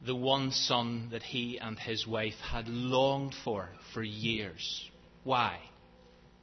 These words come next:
Or what about Moses told to turn up before one of the most powerful, intimidating men of his day and instruct him to let a whole people group, his entire workforce,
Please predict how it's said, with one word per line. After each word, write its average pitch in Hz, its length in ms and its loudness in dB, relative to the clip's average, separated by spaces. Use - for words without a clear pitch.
Or 139 120 6
what 160 100 10
about 147 220 4
Moses 151 520 4
told 160 420 4
to 143 60 -4
turn 147 280 2
up 143 80 0
before 139 260 2
one 135 140 4
of 135 40 2
the 135 60 0
most 135 200 -2
powerful, 160 400 2
intimidating 139 600 0
men 131 220 0
of 120 60 -4
his 120 120 -4
day 127 380 0
and 147 160 0
instruct 190 640 4
him 165 280 0
to 156 100 0
let 139 180 2
a 135 60 2
whole 202 560 6
people 151 400 10
group, 113 360 -2
his 151 240 2
entire 165 440 2
workforce, 127 960 0